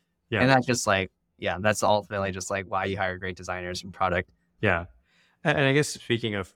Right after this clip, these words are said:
Speaker 1: things like configuration being opinionated, one opinion that lots of products today have on the market is they're gonna be saas only, right? Like, you have to send all the data to them. And that makes oftentimes for a simpler architecture, maybe makes it easier to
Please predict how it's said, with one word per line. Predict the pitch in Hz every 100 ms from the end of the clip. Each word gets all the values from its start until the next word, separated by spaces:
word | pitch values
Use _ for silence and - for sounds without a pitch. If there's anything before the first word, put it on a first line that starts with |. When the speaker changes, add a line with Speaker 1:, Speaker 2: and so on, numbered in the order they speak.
| _
Speaker 1:
things | _ 123 120
like | 113 95
configuration | 113 104 98 107 107 101 92
being | 87
opinionated, | 85 127 139 113 95 92 87 -
one | 117 107
opinion | 101 101 92 90 87 85
that | 82 80 - _ _ _ _
lots | 95 101 107
of |
products | - 92 87 -
today | 87
have | 90
on | 87
the | 85
market | 82 - 78
is | 78 78 78 - _ _
they're | 92 95
gonna | 90
be | 87
saas | 85 87 82 -
only, | - - - - -
right? | 87 85
Like, | 87 80 -
you | 95
have | 98 92
to | 95
send | 90 87 82 82 _ _ _
all | 101 92
the |
data | 90 85 82
to | 87
them. | 123 127 110 107 98 - _ _ -
And | 92 87 85 _
that | 113 107
makes | 104 - - - -
oftentimes | - 131 110 110 95 92 95 -
for | 87
a |
simpler | - 92 87
architecture, | 87 87 90 95 87 - 87 87 87
maybe | 90 87
makes | 85 -
it | 87
easier | 90 87 80
to | 80